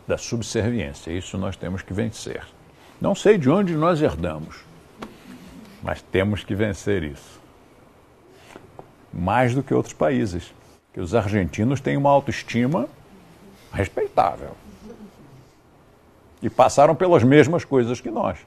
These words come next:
Se nós fôssemos alegar que fomos colônia e que depois vivemos sob ditaduras, a Argentina também. É a mesma coisa. Talvez, vamos aqui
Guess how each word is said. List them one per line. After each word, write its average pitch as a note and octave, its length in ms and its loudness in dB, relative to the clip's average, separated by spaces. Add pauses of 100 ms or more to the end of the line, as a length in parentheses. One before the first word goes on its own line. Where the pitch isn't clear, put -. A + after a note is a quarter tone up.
(460)
Se - 180 -8
nós G#2 240 0
fôssemos A2 640 0
alegar G2 760 4 (540)
que F2+ 80 -4
fomos G#2+ 560 0 (160)
colônia A#2+ 580 6 (460)
e F2+ 80 -4
que F#2+ 140 -10
depois F#2 360 0
vivemos G#2 520 2
sob A2+ 280 2
ditaduras, G2 840 4 (1000)
a - 80 -10
Argentina F2 480 -4
também. A3 320 -4 (580)
É - 80 -8
a G2 40 -2
mesma F2+ 300 -6
coisa. D4 420 -8 (1800)
Talvez, C3+ 520 2 (280)
vamos D#3+ 280 -10
aqui A2+ 340 -6